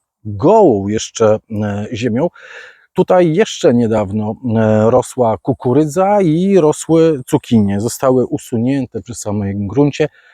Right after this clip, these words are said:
i teraz będę zajmował się tym, e, zagonem. Będę kompostował, będę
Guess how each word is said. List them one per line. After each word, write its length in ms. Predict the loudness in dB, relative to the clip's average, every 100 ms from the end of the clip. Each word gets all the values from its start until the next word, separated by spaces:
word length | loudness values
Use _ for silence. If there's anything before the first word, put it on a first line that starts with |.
| _
i 80 | -4
teraz 340 | 0 0 0
będę 300 | 0 0 2
zajmował 400 | 2 2 2 0
się 180 | -2 -10
tym, 320 | -6 -4 -4 -6
e, 220 | -8 -6
zagonem. 480 | -4 -4 -2 -4 -6 -12 -6
Będę 440 | 0 2 2 0 -4 _
kompostował, 920 | -2 0 -2 -8 -12 -4 -2 -2 -4
będę 340 | -2 0 -2